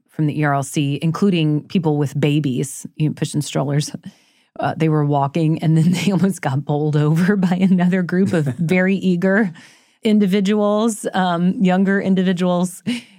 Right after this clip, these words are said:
Speaker 1: uh, from a different faith background. And, um, and Hannah was like, "Isn't this just the perfect picture of the pro-life movement sometimes? We are all together moving in the same direction for the same goal, but we're going to knock each other over in the <laughs> process."
Speaker 2: Right.
Speaker 1: And that was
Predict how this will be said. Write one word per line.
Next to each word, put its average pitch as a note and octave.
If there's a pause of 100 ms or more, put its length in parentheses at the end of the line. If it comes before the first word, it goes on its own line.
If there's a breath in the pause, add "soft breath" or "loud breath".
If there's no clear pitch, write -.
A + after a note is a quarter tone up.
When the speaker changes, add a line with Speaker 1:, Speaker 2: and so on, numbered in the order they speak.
Speaker 1:
uh, -
from F#3
a D#3
different D#3+ (120)
faith E3
background. F#3 (100)
And, D#3+
um, C#3+ (180)
and F3+
Hannah G3
was F3
like, D#3
"Isn't B3
this A3+
just F3+
the E3
perfect -
picture D#3+
of D3
the D#3
pro-life D3
movement D3
sometimes? C3+ (360 soft breath)
We G#3
are F3+
all G3
together G3
moving D#3+
in D#3
the D#3
same D#3+
direction D3
for D3
the C#3+
same D3
goal, C#3
but D3
we're D#3
going E3
to D#3+
knock D#3
each D#3+
other C#3
over C#3+
in G#3
the F#3+
<laughs> F#3+
process." G3+
Speaker 2:
Right. -
Speaker 1:
And G3+
that G3+
was A3+